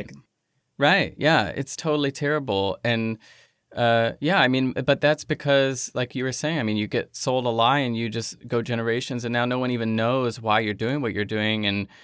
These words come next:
Speaker 2: they're ju-, it's just, like, a cultural practice, and it's so terrible and it's awful to see. And, but people don't know any better. And that's, you've been living in that society where it's normalized. And yeah, I mean, the only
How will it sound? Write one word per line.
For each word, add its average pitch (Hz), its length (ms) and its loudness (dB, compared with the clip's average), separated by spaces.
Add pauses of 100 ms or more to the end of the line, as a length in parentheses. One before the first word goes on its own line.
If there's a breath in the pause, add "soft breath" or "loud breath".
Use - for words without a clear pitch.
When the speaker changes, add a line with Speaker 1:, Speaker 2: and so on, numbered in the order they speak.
(300 loud breath)
Speaker 2:
they're 127 120 0
ju-, 117 120 -2
it's 127 120 -2
just, - 180 -2
like, 120 160 0
a 117 40 -6
cultural 135 440 -2
practice, 143 560 0
and 117 100 -2
it's 107 140 -6
so 135 220 0
terrible 127 440 -2
and 104 120 0
it's - 180 -12
awful 117 500 0
to 104 140 -10
see. 131 400 -2
And, 104 360 -2 (160)
but - 200 0
people 151 240 0
don't 147 180 -4
know 160 220 -2
any 151 140 -4
better. 90 460 -6
And 113 180 -2
that's, 120 360 0
you've 120 180 -4
been 110 160 -2
living 131 180 0
in 131 60 0
that 123 120 -2
society 123 280 -2
where 113 140 0
it's - 160 -6
normalized. 101 880 -2
And 101 380 -2 (600 soft breath)
yeah, 123 160 2
I 110 80 4
mean, 110 200 0
the 110 200 2
only 139 380 2